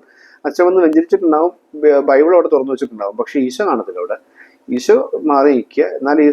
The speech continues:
സ്ഥാപനം, ഈ സംരംഭം, ഈ സംഘടന, ഈ കൂട്ടായ്മ, ആ, എന്താണെങ്കിലും ഈ തൊഴിൽ, ഇതൊക്കെ മുമ്പോട്ട് കൊണ്ടുപോകാനായിട്ട് പറ്റത്തുള്ളൂ. അതുകൊണ്ട് തൽക്കാലത്തേക്ക് യേശു മാറി നിൽക്കുക എന്ന് പറയുന്ന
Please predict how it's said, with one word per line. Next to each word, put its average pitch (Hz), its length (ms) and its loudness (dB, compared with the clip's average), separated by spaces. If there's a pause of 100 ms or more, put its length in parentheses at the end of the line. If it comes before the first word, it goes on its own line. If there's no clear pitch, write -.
സ്ഥാപനം, 139 360 -2 (600)
ഈ 131 40 -10 (120)
സംരംഭം, 143 440 -2 (540)
ഈ 120 120 -2
സംഘടന, 135 360 0 (840)
ഈ 123 100 0
കൂട്ടായ്മ, 139 440 2 (1080)
ആ, 120 40 -4 (180)
എന്താണെങ്കിലും 123 520 -2 (400)
ഈ 131 60 0 (100)
തൊഴിൽ, 139 260 4 (440)
ഇതൊക്കെ 160 260 0
മുമ്പോട്ട് 160 320 0
കൊണ്ടുപോകാനായിട്ട് 131 500 -2 (460)
പറ്റത്തുള്ളൂ. 107 500 -2
അതുകൊണ്ട് 127 260 -2 (160)
തൽക്കാലത്തേക്ക് 156 680 0 (640)
യേശു 131 260 -4
മാറി 107 140 -4 (100)
നിൽക്കുക - 220 -10 (120)
എന്ന് 147 160 2
പറയുന്ന 131 320 2